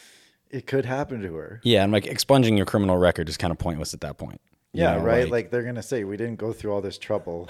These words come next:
Speaker 1: to rehabilitate you and make you literally impossible to find for you to go and tell the next person that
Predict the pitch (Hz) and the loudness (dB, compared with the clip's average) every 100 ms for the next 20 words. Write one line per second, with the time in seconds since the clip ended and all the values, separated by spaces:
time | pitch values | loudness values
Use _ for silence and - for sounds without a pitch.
0 | - - - 107 101 98 104 98 98 98 | -14 -14 -10 -8 -6 -4 -4 -4 -4 -6
1 | 85 92 90 90 92 - 90 87 87 98 | -6 -8 -8 -8 -10 -12 -12 -12 -10 -6
2 | 104 101 95 92 92 85 _ _ _ _ | -6 -4 -6 -8 -12 -16 _ _ _ _
3 | - 87 - 101 101 - 113 107 90 92 | -6 -6 -6 -12 -12 -10 -8 -8 -10 -12
4 | 92 - 101 104 117 110 107 113 101 151 | -16 -16 -14 -10 -8 -8 -6 -6 -2 -2
5 | 123 143 117 - - - 143 123 110 104 | -2 -4 -6 -6 -8 -8 -8 -6 -10 -12